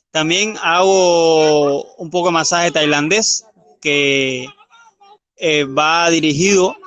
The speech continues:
a estiramientos, principalmente estiramientos, donde este influye mucho en la, en el fortalecimiento de las articulaciones y ligamentos.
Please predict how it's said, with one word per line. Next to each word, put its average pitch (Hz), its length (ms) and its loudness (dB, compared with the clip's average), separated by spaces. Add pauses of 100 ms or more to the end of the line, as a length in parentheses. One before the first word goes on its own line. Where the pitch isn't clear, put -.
(160)
a 156 220 0
estiramientos, 170 960 -4 (240)
principalmente 165 640 -4
estiramientos, 175 800 -6 (640)
donde 196 640 0
este 190 160 -2
influye 190 300 0
mucho 185 320 -2
en 180 120 -2
la, 143 540 -2
en 170 120 -2
el 156 60 -2
fortalecimiento 151 680 -2
de 165 60 2
las 147 100 0
articulaciones 143 720 -2
y 165 80 -2
ligamentos. 143 760 -4